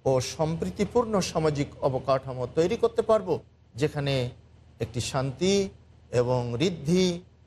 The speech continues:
প্রতিষ্ঠা লাভ করবে। সুপ্রিয় দর্শক শ্রোতা, আসুন আমরা আজকের আলোচক মণ্ডলীর কথার আলোকে সালাম আদান প্রদান করার বেশি প্রচলন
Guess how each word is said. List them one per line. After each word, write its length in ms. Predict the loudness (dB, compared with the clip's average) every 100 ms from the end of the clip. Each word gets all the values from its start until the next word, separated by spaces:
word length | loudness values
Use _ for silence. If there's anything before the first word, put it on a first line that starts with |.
| -4
প্রতিষ্ঠা 420 | -2 -2 0 2
লাভ 160 | 2 0 0
করবে। 320 | 0 0 -2 -6 -20 -20 -16
সুপ্রিয় 380 | -6 -2 4 4
দর্শক 340 | 4 2 -2 -4
শ্রোতা, 280 | 0 2 2
আসুন 340 | 2 2 2 2 -2 -10 -20 -20 -4
আমরা 280 | 0 4 6 4 0 _ _ _ -4
আজকের 340 | -4 0 2
আলোচক 380 | 2 2 0 0 -2 -2
মণ্ডলীর 540 | 0 4 4 4 0 -4 -2
কথার 320 | -2 0 -2 0 0
আলোকে 380 | 2 2 0 -2 -4 -18 -20 -12
সালাম 520 | -2 2 4 4 0 -4 -14 _ _ -2
আদান 240 | 2 2 0
প্রদান 400 | 0 2 4 2 -4 -14 _
করার 340 | 2 4 4 2 -4 -8 -4
বেশি 260 | -2 -2
প্রচলন 520 | -2 -2 2 2 2